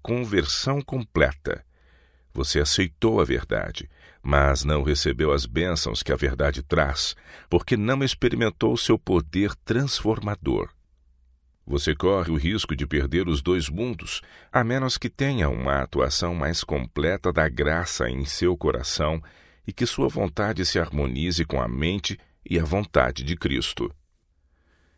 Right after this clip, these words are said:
Você não está agora no trilho certo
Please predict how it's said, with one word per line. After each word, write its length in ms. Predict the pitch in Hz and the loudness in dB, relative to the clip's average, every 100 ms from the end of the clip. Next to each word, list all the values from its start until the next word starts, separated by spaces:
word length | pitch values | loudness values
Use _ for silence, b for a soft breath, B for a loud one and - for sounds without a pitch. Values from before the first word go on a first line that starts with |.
| _ - | _ -10
Você 440 | 101 117 - 156 | -6 -2 0 0
não 100 | 131 | 2
está 300 | - - 85 | 0 0 0
agora 480 | 82 73 76 92 71 | 0 0 2 0 0
no 140 | 62 | -2
trilho 300 | - 71 73 | -2 -2 0
certo 600 | 67 - 101 85 - - | 0 0 0 0 -4 -14